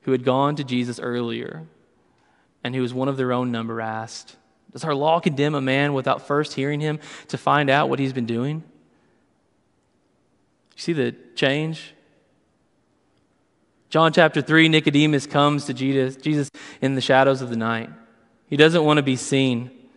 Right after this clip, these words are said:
He doesn't want people to know that he needs Jesus. At its core, that is why Nicodemus goes to Jesus in the middle of the night.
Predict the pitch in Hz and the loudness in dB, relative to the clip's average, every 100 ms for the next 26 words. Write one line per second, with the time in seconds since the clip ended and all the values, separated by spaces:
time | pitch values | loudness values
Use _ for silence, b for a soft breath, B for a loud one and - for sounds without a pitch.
0 | b b b b - 143 165 180 170 151 | b b b b 2 4 6 4 2 2
1 | 160 156 143 131 139 139 135 135 B B | 2 2 2 4 4 4 2 0 B B
2 | - _ _ _ _ _ _ _ _ 123 | -20 _ _ _ _ _ _ _ _ -6
3 | 160 156 156 208 - 135 113 113 120 - | -2 2 2 2 0 -8 -12 -14 -16 -20
4 | - _ _ _ _ _ _ _ _ _ | -20 _ _ _ _ _ _ _ _ _
5 | _ _ _ _ _ _ _ _ _ - | _ _ _ _ _ _ _ _ _ 0
6 | 170 196 190 - 208 190 175 139 143 156 | 4 4 2 0 4 6 6 6 4 4
7 | 160 147 139 139 143 131 131 120 - B | 2 0 0 0 0 -2 -2 -4 -8 B
8 | B - 135 139 139 127 127 123 120 117 | B 2 6 4 2 -4 -2 -2 -2 -6
9 | 117 110 110 110 107 101 101 | -6 -6 -8 -10 -14 -16 -20